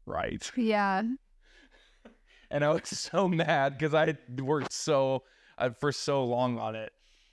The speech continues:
Speaker 1: But sometimes it's just not right.
Speaker 2: Yeah, it wasn't right.
Speaker 1: What do you think about that when you work really hard on something and it's just not,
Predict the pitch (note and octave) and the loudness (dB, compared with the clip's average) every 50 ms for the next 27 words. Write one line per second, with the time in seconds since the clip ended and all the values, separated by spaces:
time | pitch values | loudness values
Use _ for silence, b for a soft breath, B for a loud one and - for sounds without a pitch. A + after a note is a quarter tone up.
0 | b b b - C3+ C3+ - E3+ F#3+ A3 G#3+ F3+ F3+ D#3 C#3 C#3 B2+ A#2 D3 C#3+ | b b b -4 -4 -2 0 0 2 2 2 2 0 0 0 -2 -2 0 2 2
1 | B2+ A#2 B2 B2 B2+ A2+ - - - - - _ _ - G#3 F#3+ F#3 F3+ F3 E3 | 2 2 2 2 2 2 0 -4 -10 -14 -20 _ _ -4 -2 0 0 0 0 0
2 | E3 A3 - - F#3 F3+ F#3+ G3+ G3+ G3 D#3+ D#3 E3+ E3 D#3 D3 C#3+ - _ _ | -2 -2 -2 -2 0 0 0 0 0 -2 -2 -2 -2 -2 -4 -4 -6 -10 _ _
3 | _ _ _ _ _ _ _ _ _ _ _ _ _ _ _ _ _ _ _ _ | _ _ _ _ _ _ _ _ _ _ _ _ _ _ _ _ _ _ _ _
4 | _ - C3+ D3+ E3 F#3 G3+ F3+ E3+ D#3 C#3 A#2+ B2 C3 C3 A#2+ B2 B2+ B2 A#2+ | _ 0 0 2 2 2 2 2 4 4 4 4 4 4 4 2 2 0 -2 0
5 | A2+ B2+ B2+ - - C3 A#2+ A#2+ A#2+ A#2 A#2+ A#2 A#2 A#2+ A#2 - B2 A#2+ - C3 | 0 -2 -2 -2 -2 -2 -2 -2 0 0 0 0 0 0 -2 -4 -4 -4 -2 -4
6 | B2 B2 A#2+ A#2+ A#2 A2+ - - - - A2+ - - A#2+ A#2 A#2+ A#2 A#2 A2+ G2+ | -2 -2 -2 -4 -4 -6 -8 -10 -8 -6 -6 -4 -2 0 0 2 2 2 0 0
7 | - | -2